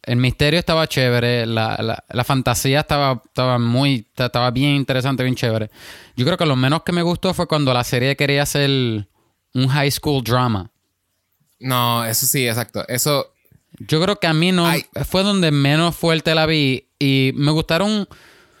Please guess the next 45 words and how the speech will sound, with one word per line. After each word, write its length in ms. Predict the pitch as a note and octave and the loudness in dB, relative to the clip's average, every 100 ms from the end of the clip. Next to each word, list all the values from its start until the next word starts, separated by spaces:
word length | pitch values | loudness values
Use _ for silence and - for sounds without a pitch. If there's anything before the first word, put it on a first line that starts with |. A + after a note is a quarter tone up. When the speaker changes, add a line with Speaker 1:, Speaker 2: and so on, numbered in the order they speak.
| _ _ _ _ _ _ | _ _ _ _ _ _
Speaker 1:
los 140 | - F3+ | -2 0
personajes 480 | G3 F#3 F#3+ G3+ A#3+ | 0 0 0 2 2
me 100 | A#3+ | 2
gustaban, 720 | A3 F#3 D3 E3+ F#3+ D#3 C#3 | 0 -2 0 2 2 2 0
pero 180 | B2 C#3 | 0 2
habían 260 | C3+ D3 E3+ | 2 2 0
cosas 320 | D3+ D3 A3+ | -2 -2 -4
que, 300 | - E3 C#3 _ | 0 0 0 _
que, 540 | C#3+ C3 B2 A#2 - _ _ | 0 2 2 0 -4 _ _
que 100 | - | -2
n-, 160 | C#3 C3 _ _ _ _ _ _ _ _ _ _ _ _ _ | 0 0 _ _ _ _ _ _ _ _ _ _ _ _ _
algunas, 420 | C3+ C3 F#3 G#3 E3+ _ _ _ _ _ _ _ - - - - - _ _ _ _ _ _ | -2 0 0 0 -4 _ _ _ _ _ _ _ -18 -14 -14 -16 -20 _ _ _ _ _ _
yo 100 | - | -4
creo 120 | G3+ | -4
que 80 | G#3+ | -2
eran 120 | A#3 | -2
algunas 260 | G3+ F3 F#3+ | 0 0 0
decisiones 420 | G#3+ F#3 G#3 G#3 | -2 0 -2 -2
que 80 | - | -2
ellos 200 | D3+ D#3+ | 0 0
tenían 220 | - E3 | 0 0
escritas, 360 | E3 - E3+ C#3+ | 0 -2 -2 -2
como 160 | C#3+ C3+ | -2 0
tú 60 | |
dices, 200 | D3 C3 B2+ - - - _ _ _ _ _ _ - | 0 0 -4 -12 -20 -20 _ _ _ _ _ _ -8
que 80 | - | -2
a 40 | |
mí 120 | D3+ E3 | 0 2
no 80 | |
me 60 | F#3 | 2
gustaron. 360 | G3 F#3+ F3+ D3 | 0 0 0 2
Yo 100 | C3+ | 0
creo 100 | F3 | 0
que 100 | F3+ | 0
yo 80 | D#3+ | -2
te 80 | F3 | -2
testé 280 | D3+ D#3 | -2 0
algo 220 | D3 D3+ D3+ | 0 0 0
también, 300 | C3+ C#3 C#3 | 0 0 0
que 80 | |
a 20 | B2 | 0
mí 80 | |
no 80 | B2+ | 0
me 80 | D#3 | 0
gustaron 540 | E3 - E3 D#3+ C#3+ | -2 -2 0 0 -4